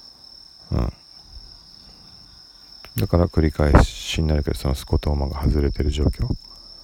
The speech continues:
なんかちょっとポッドキャストの色、なんかそういう意味も含めて、なんか可能性、自分の中でのね。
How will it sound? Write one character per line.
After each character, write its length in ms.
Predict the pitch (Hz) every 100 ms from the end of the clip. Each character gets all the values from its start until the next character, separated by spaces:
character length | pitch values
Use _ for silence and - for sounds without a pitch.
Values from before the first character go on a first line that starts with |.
| - - - - - - -
な 100 | 92
ん 20 |
か 60 |
ち 80 | 87
ょ 20 |
っ 20 | 107
と 80 |
ポ 120 | 82 80
ッ 20 |
ド 120 | -
キ 120 | 95
ャ 40 | 101
ス 100 | -
ト 80 |
の 100 | 71
色、 280 | 69 78 82 - -
な 140 | 95
ん 20 |
か 80 | 95
そ 200 | - 120
う 40 |
い 60 | 123
う 20 |
意 40 | 123
味 140 | 123
も 120 | 113
含 260 | 104 - 131
め 100 | 131
て、 380 | - 143 127 95 - - - - - - - -
な 80 | 110
ん 40 |
か 100 | 92
可 160 | - 85
能 140 | 78
性、 320 | 76 71 65 - - -
自 200 | - 85
分 140 | 85 92
の 80 |
中 220 | 98 98 -
で 100 | -
の 80 |
ね。 120 | 80